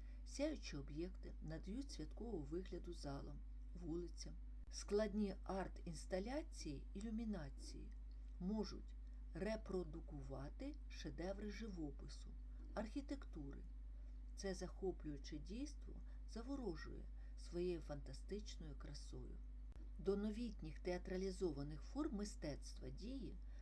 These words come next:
належать перформанс, хепенінг, флешмоб. Перформанс — це короткий спектакль, спланований у певному місці й у певний час.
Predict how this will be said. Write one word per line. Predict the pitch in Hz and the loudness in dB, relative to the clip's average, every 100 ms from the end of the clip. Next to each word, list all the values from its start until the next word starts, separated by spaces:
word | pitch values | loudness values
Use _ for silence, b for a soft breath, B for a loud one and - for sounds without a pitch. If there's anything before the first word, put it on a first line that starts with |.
| B - | B 0
належать | 214 254 170 123 - - - - - - - - - | 2 4 2 0 -2 -4 -4 -4 -4 -4 -4 -4 0
перформанс, | 220 175 - 160 143 147 131 143 185 - - - - - - - - - | 4 4 2 -2 0 0 0 -2 -2 -4 -4 -4 -6 -6 -6 -6 -6 -4
хепенінг, | - 196 143 170 185 220 294 - - - - | 2 4 4 0 0 0 0 -4 -6 -6 -4
флешмоб. | 269 302 - 175 151 - - - - - B B - | -2 -2 -2 -4 -4 -4 -6 -6 -6 -6 B B -2
Перформанс — | 180 180 - 170 180 196 302 - - - - - - - - - - - - - - - - | 0 0 0 0 0 -2 -2 -4 -6 -6 -6 -6 -6 -6 -6 -6 -6 -6 -6 -6 -6 -6 -6
це | - 180 | -2 -2
короткий | 180 175 156 - 139 | 0 0 -2 -4 -6
спектакль, | - 139 - 127 131 - 240 B B B | -4 -6 -4 -6 -6 -6 -6 B B B
спланований | - - 202 277 330 277 240 | -4 2 4 2 2 2 0
у | 196 | -2
певному | - 277 240 165 151 | -2 0 0 -2 -2
місці | 143 180 285 302 - | -2 0 0 -2 -4
й | 277 - - | -4 -4 -6
у | - | -2
певний | 175 208 214 214 | 0 2 0 -2
час. | - 139 - - | -4 -4 -4 -6